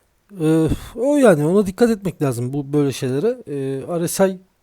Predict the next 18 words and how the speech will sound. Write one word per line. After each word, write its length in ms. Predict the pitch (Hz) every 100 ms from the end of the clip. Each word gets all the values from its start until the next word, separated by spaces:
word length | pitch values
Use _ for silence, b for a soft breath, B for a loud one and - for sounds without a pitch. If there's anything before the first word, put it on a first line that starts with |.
| _ _ _ _ _ _ 147
daha 200 | 170 180
önce 220 | 175 165
ne 60 | 185
yapmış? 400 | 165 - 190 180
En 120 | 165
azından 380 | 151 147 165 165
ona 260 | 165 175
bakalım. 340 | 135 - 131 - _ _ _ _
Bir 60 | 139
oradan 320 | 135 147 139
bir 60 | 139
ortalama 540 | 135 - 143 143 131 _ _
çıkarmaya 440 | - - 120 113 107
çalışalım 480 | 110 101 - 87 - _ _ _ -
R 160 | 110 104
S 180 | -
I 60 | 101
değerinden. 440 | 104 101 101 143